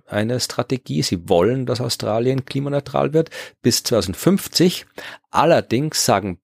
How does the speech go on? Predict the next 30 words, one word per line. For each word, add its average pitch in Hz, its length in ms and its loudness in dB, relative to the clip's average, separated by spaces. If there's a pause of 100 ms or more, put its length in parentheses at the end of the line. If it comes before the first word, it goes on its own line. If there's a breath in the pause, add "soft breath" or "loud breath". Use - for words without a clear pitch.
beide, 143 560 4 (220)
dass - 260 -2
sie 127 180 -4
deswegen 120 760 -2
noch 110 120 -4
lang 104 280 2
nicht 113 200 -4
aufhören, 110 580 0
jetzt - 260 -2
hier 107 200 0
irgendwie 101 560 2
Kohle 107 300 0
und 107 60 -2
Gas 113 240 2
zu - 80 0
fördern. 82 360 0 (320 loud breath)
Also, 101 460 4 (160)
äh, 95 100 -4
hundertvierzehn 135 1300 0 (100)
neue 123 460 2
Kohle- 123 460 2
und 95 120 -6
Gasprojekte, 113 880 2 (320 loud breath)
äh, 123 240 2
werden 120 420 0
momentan 120 600 2
hier 120 460 2
von 117 280 -4
der 113 380 2
Regierung 127 600 0